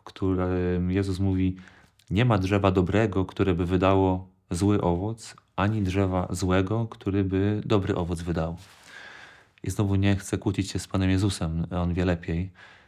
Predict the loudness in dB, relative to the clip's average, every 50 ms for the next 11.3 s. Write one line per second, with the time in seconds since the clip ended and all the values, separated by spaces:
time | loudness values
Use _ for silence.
0 | _ _ _ _ _ -6 -4 -4 -4 -2 -2 -2 0 0 0 0 2 2 0 0
1 | 2 4 4 4 4 4 4 4 4 4 2 0 0 0 0 0 0 -2 -4 -6
2 | -8 -10 -18 -20 _ -20 -16 _ -6 -4 -4 -2 -2 -4 -4 -6 -6 -10 -14 _
3 | _ _ _ _ _ -10 -6 -2 0 2 2 2 0 0 -2 -2 -2 -2 -4 -6
4 | -8 -10 -14 -18 -16 -10 -6 -4 -2 -2 -2 -2 -2 -4 -6 -8 -6 -4 0 2
5 | 2 2 2 2 2 2 0 0 0 0 -2 -2 -4 -6 -10 -12 -14 -16 -20 -20
6 | -20 -16 _ -4 -2 0 0 0 0 0 0 0 0 0 0 -2 -4 -8 _ _
7 | _ -14 -10 -10 -8 -6 -4 -2 -2 -2 -4 -4 -2 -2 -2 -2 -2 -6 -8 -8
8 | -10 -14 -20 -20 -20 -20 _ _ _ -8 -4 0 2 2 2 2 2 0 2 0
9 | -2 -4 -4 -4 -4 -4 -4 -2 -2 0 0 0 0 -2 -2 -2 0 0 0 0
10 | -2 -4 -4 -4 -2 -2 -2 -2 -4 -6 -6 -8 -8 -8 -6 -4 -2 -2 0 0
11 | 0 0 0 -2 -2 -4